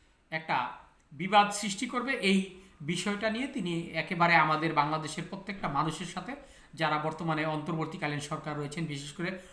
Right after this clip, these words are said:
ডক্টর ইউনূসের প্রত্যেকটা কথায় আলোচনায় তার ভুল ধরতে হবে। এবং আমাদের যে বাংলাদেশে যে যারা হিন্দু সম্প্রদায় রয়েছে, তাদেরকে ফুসকিয়ে ফাসকিয়ে আমাদের বিরুদ্ধে একটি বিরুদ্ধাচরণ করার জন্য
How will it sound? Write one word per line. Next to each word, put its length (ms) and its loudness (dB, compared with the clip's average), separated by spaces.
ডক্টর 420 4
ইউনূসের 520 6
প্রত্যেকটা 560 -2
কথায় 360 4
আলোচনায় 580 4
তার 160 8
ভুল 240 0
ধরতে 280 2
হবে। 240 -2
এবং 360 -2
আমাদের 440 4
যে 140 4
বাংলাদেশে 520 4
যে 160 2
যারা 180 2
হিন্দু 480 0
সম্প্রদায় 560 -2
রয়েছে, 320 -2
তাদেরকে 440 0
ফুসকিয়ে 480 -2
ফাসকিয়ে 480 -2
আমাদের 420 4
বিরুদ্ধে 420 2
একটি 220 -6
বিরুদ্ধাচরণ 880 4
করার 320 2
জন্য 200 -2